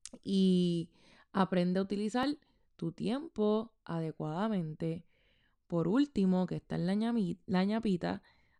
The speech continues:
aprende a delegar responsabilidades. Yo sé que hay veces que nos toca hacer todo a nosotros, pero a veces como que nos tomamos demasiado de mucho tiempo en cosas que ni siquiera somos buenos o buenas,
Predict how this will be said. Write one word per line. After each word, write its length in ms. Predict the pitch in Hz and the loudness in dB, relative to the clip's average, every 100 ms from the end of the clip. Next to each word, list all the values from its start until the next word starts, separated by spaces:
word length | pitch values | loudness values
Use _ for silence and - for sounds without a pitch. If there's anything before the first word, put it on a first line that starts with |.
| - | -4
aprende 400 | 175 170 165 185 | -2 0 -2 0
a 40 | |
delegar 380 | 208 233 208 180 | 0 0 0 0
responsabilidades. 1040 | 196 - 240 240 214 180 160 180 190 165 | -2 -2 -4 -2 0 0 0 0 0 -2
Yo 140 | 165 170 | -4 -6
sé 160 | 196 | -6
que 80 | 190 | -4
hay 80 | 208 | -4
veces 280 | 190 196 214 | -2 -6 -6
que 140 | 214 | -4
nos 140 | 190 - | -4 -4
toca 240 | 165 - | -6 -4
hacer 280 | 180 190 - | -2 -4 -4
todo 320 | - 85 180 | -2 0 0
a 60 | 185 | -2
nosotros, 680 | 160 - 170 165 156 - _ _ _ _ _ _ - | -4 -4 -4 -6 -12 -14 _ _ _ _ _ _ 0
pero 760 | 220 226 233 233 233 233 226 _ _ _ | 4 4 4 2 2 -2 -6 _ _ _
a 120 | - 214 | -4 -2
veces 420 | 226 294 302 - _ _ _ | -2 -4 -6 -10 _ _ _
como 300 | - 226 220 | -2 -2 -2
que 280 | 214 208 202 - | -4 -6 -6 -6
nos 260 | 202 196 | -6 -6
tomamos 440 | - 190 180 202 247 | -8 -8 -6 -8 -8
demasiado 560 | 233 196 185 175 180 | -6 -6 -6 -6 -4
de 220 | 196 226 233 | -4 -6 -8
mucho 280 | 247 254 | -8 -10
tiempo 400 | 233 277 277 - | -10 -10 -10 -8
en 80 | 180 | -10
cosas 300 | - 196 254 | -8 -8 -8
que 140 | - 220 | -6 -4
ni 100 | 202 | -4
siquiera 380 | 175 175 175 | -2 -2 -2
somos 280 | 185 220 226 | -4 -4 -4
buenos 280 | 170 170 - | -4 -8 -6
o 100 | 208 | -4
buenas, 540 | 208 196 180 180 180 | -2 -2 -2 -4 -4